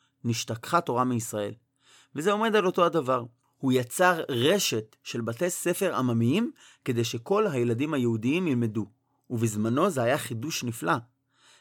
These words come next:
זה לא שהחידוש הזה לא עלה על דעתו של אדם קודם, אלא שהוא נבע מגישה אחרת. לפניו אמרו, "מי שלא שייך לכך לגמרי,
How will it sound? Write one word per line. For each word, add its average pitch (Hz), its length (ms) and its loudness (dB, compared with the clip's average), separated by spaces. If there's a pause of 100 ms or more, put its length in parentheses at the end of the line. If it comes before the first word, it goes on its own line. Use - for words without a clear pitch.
זה 156 120 0
לא 277 100 0
שהחידוש 165 540 -4
הזה 120 220 0
לא 143 200 6
עלה 139 200 6
על 147 120 6
דעתו 123 320 0
של 123 160 -2
אדם 123 260 0
קודם, 117 380 -2 (440)
אלא 123 140 0
שהוא 127 240 -2
נבע 135 240 0
מגישה 165 400 0
אחרת. 160 460 -4 (100)
לפניו 139 460 0
אמרו, 151 500 2 (120)
"מי 208 200 0
שלא 185 240 0
שייך 156 380 0
לכך 156 300 -4
לגמרי, 113 480 0